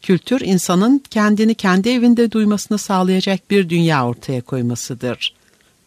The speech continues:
Buna göre kültür, böylesi bir dünyanın anlam varlığına ilişkin tüm düşünülebilirlikleri içerir. İnsan varoluşunun nasıl ve ne olduğudur kültür. İnsanın ne tür bir yaşama üslubu,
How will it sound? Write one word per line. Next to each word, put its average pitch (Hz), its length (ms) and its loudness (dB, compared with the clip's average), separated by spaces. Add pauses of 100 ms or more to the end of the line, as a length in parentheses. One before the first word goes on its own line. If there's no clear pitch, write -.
(380)
Buna 196 180 4
göre 143 280 0
kültür, 143 540 -4 (280)
böylesi 233 460 0
bir 240 200 0
dünyanın 196 520 0
anlam 185 440 0
varlığına 196 440 0
ilişkin 185 480 -2
tüm 269 300 -2
düşünülebilirlikleri 170 1160 -2
içerir. 123 680 -6 (580)
İnsan 170 440 0
varoluşunun 156 800 0
nasıl 220 360 -2
ve 208 140 2
ne 208 100 0
olduğudur 127 580 -4
kültür. - 640 -10 (560)
İnsanın 262 520 2
ne 277 100 0
tür 160 260 -2
bir 143 140 0
yaşama 143 460 -4
üslubu, 139 640 -4